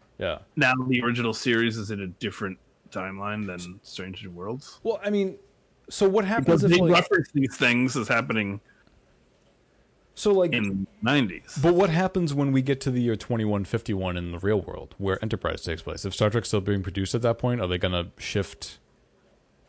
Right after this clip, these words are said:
Speaker 1: shift it all forward so there's always, like, that four hundred year gap between the real world and Trek? Like, I don't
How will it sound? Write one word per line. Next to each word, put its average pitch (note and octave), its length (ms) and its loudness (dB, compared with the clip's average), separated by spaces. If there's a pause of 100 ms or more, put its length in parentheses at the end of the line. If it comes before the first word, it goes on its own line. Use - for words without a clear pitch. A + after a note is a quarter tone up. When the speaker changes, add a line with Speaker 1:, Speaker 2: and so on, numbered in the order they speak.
Speaker 1:
shift - 420 -2
it G#2 160 -2
all F#2 200 4
forward G#2+ 500 0
so G2+ 180 -2
there's F2+ 180 -4
always, F#2+ 280 -2
like, F#2+ 120 -2
that E2+ 160 -4
four G#2+ 220 -4
hundred F#2+ 240 -4
year F#2 140 0
gap F2 360 -2
between F#2+ 300 -6
the F2 80 -4
real F2 220 -4
world F2+ 280 -4
and E2 100 -10
Trek? G2 240 -4
Like, G2 120 -4
I F#2+ 80 0
don't F#2+ 180 -4